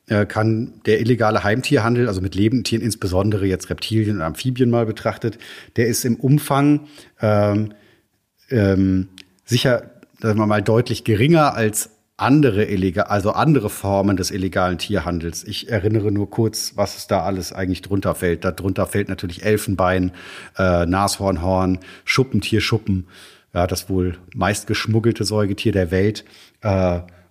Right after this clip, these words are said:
oder natürlich auch die illegale Fischerei, was die, äh, also wahnsinnige Mengen von Fisch, die illegal gefangen werden und dann bei uns im Supermarkt landen auf irgendwelchen Umwegen.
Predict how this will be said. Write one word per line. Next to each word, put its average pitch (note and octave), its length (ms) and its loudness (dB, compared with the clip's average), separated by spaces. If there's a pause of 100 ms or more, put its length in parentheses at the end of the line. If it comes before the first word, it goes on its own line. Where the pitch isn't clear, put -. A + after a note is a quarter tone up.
oder A#2+ 240 2
natürlich B2+ 320 -2
auch A2 80 -8
die C3+ 160 0
illegale A2 420 4
Fischerei, A2+ 720 0 (240)
was G2 180 -8
die, G2 380 -4 (320)
äh, D#3+ 240 2
also G#2 360 -2 (680)
wahnsinnige B2+ 680 4
Mengen C3 460 4
von A2+ 220 -2
Fisch, - 420 0
die B2 160 0
illegal G#2+ 440 4
gefangen G2+ 360 -2
werden G#2+ 280 2
und - 100 -4
dann G#2+ 140 2
bei G#2+ 100 0
uns G#2+ 180 -2
im G#2 100 0
Supermarkt G2 520 0
landen G2 380 -2
auf - 200 -6
irgendwelchen F#2+ 640 0
Umwegen. F#2+ 560 0